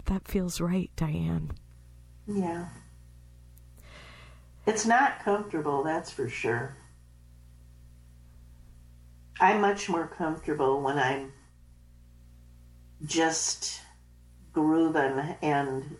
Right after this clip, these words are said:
Speaker 2: writing.
Speaker 1: And cooking.
Speaker 2: With, yeah.
Speaker 1: Cooking with the
Speaker 2: Yeah.
Speaker 1: writing. That's what you were saying.
Speaker 2: Yeah. When I'm cooking. Yep. And it doesn't feel like, nothing feels like that now,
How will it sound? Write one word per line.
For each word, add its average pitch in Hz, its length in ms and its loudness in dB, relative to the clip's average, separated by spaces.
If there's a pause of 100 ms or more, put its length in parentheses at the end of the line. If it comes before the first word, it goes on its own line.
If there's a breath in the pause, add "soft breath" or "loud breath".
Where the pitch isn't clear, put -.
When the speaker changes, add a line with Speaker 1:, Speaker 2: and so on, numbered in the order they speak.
Speaker 2:
writing. 135 640 0 (180)
Speaker 1:
And 185 180 -4
cooking. 165 680 2
Speaker 2:
With, 160 280 -2 (420)
yeah. 403 680 8
Speaker 1:
Cooking 262 380 2
with 185 140 0
the 185 60 2
Speaker 2:
Yeah. 170 80 0
Speaker 1:
writing. 170 420 0
That's 180 280 -4
what 202 140 -2
you 180 140 -2
were 165 120 -4
saying. 175 280 -4
Speaker 2:
Yeah. 202 260 6 (880)
When 180 120 0
I'm 165 220 0
cooking. 147 500 -4 (220)
Yep. 180 280 2 (1000)
And 170 500 0 (280)
it 175 120 2
doesn't 185 380 0
feel 202 300 4
like, 151 260 -2
nothing 208 480 2
feels 139 400 -2
like 131 240 -4
that 110 300 -4
now, - 200 -16